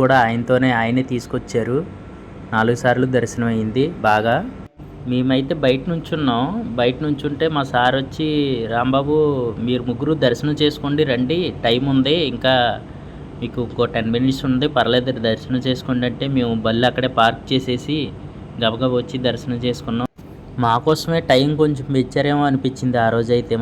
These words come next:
మాత్రం. నిజంగా బాగా జరిగింది దర్శనం. "అరే బాబు, వీడియో చాలా ఆఫ్ చేయి ఇంకా" అని మా వాళ్ళు ఎటకారం చేస్తున్నారు. <laughs> నేనైతే, ఫ్రెండ్స్, ఇదైతే ఎంట్రన్స్ గుమ్మం, ద్వారబంధం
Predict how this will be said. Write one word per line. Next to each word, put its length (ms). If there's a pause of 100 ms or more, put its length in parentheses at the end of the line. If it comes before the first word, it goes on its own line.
మాత్రం. 280 (840)
నిజంగా 340 (200)
బాగా 120 (100)
జరిగింది 320 (120)
దర్శనం. 300 (380)
"అరే 180
బాబు, 220 (140)
వీడియో 260 (120)
చాలా 340
ఆఫ్ 180
చేయి 220
ఇంకా" 240 (340)
అని 180 (280)
మా 160
వాళ్ళు 240 (920)
ఎటకారం 420
చేస్తున్నారు. 500 (100)
<laughs> 520
నేనైతే, 460 (880)
ఫ్రెండ్స్, 280 (100)
ఇదైతే 320 (120)
ఎంట్రన్స్ 400 (120)
గుమ్మం, 300 (800)
ద్వారబంధం 580